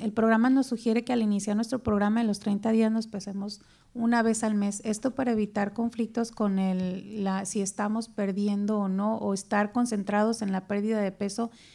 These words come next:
y, y no, eh, no en la recuperación.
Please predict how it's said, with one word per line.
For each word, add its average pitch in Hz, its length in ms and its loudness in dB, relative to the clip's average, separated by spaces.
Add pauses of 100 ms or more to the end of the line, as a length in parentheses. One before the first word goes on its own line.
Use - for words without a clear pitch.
(220)
y, 208 560 0
y 214 140 0
no, 220 360 4
eh, 214 180 0
no 214 220 4
en 220 120 2
la 202 220 2
recuperación. 190 1000 -2